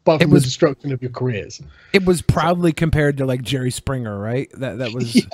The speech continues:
Speaker 2: And Jerry Springer, the one thing you noted about Jerry Springer is all the white guys never knew how to fight anyways.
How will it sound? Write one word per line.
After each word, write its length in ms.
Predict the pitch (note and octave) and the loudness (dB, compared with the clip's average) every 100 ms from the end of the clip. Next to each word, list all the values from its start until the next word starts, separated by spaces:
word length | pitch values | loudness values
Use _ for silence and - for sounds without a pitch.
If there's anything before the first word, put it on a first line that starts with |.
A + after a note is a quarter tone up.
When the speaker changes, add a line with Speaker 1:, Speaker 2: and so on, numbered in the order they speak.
| - - - - - _ D3 | -10 -10 -20 -20 -20 _ -4
Speaker 2:
And 180 | D3 | -2
Jerry 260 | C#3+ F#3 G#3 | 2 4 4
Springer, 460 | - A3 A#3+ F#3+ D#3 | 0 0 2 4 4
the 80 | |
one 180 | D#3+ G3+ | 4 2
thing 160 | G3+ G3 | 2 2
you 60 | |
noted 200 | F3+ G3 F#3 | 4 4 4
about 180 | D3+ D3+ | 2 2
Jerry 200 | E3+ D#3 | 2 2
Springer 380 | - G3 G3 | 0 0 2
is 100 | D3 | 2
all 220 | C#3+ E3+ G3+ | 4 2 4
the 80 | |
white 280 | E3 E3 F#3+ | 4 2 0
guys 340 | A#3 A3+ A#3 F#3+ | 0 2 2 2
never 260 | F#3+ G3 | 2 4
knew 140 | G3 F#3 | 4 4
how 140 | F3+ | 4
to 80 | D#3+ | 0
fight 300 | - F3+ E3+ | 0 0 2
anyways. 640 | D#3 G#3+ D3+ F2 - - | 0 -2 -2 -6 -12 -18